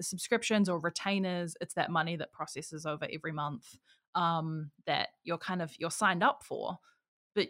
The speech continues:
you could totally unsubscribe from that software, shift to a different one.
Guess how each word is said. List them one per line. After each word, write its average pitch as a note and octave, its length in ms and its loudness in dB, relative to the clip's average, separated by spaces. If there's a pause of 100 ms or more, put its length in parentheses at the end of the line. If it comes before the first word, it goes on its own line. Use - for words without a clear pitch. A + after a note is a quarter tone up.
(120)
you F#3 140 -6
could F3 200 -4
totally G#3 340 2
unsubscribe D#3 600 -2
from D3+ 180 -6
that - 140 -4
software, F#3 760 2 (120)
shift - 360 -6
to - 120 -6
a - 60 -8
different F3+ 400 -4
one. E3 420 -2